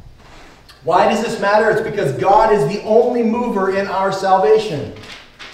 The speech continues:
You want to try and get saved on your own strength? Good luck. You want to try and make yourself worthy?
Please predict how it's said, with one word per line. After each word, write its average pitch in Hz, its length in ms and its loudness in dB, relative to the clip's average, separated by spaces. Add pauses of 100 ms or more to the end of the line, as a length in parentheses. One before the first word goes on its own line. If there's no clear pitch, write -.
(960)
You 220 120 -2
want 262 240 6
to - 80 0
try 226 360 4
and 220 120 2
get 208 140 2
saved 220 400 2
on 214 160 2
your 196 160 -2
own 202 100 -4
strength? 196 540 -4
Good 269 260 2
luck. - 420 -2 (1300)
You 220 120 -6
want 262 200 6
to - 60 0
try 226 280 4
and 220 60 2
make 226 200 2
yourself 226 440 0
worthy? 147 680 2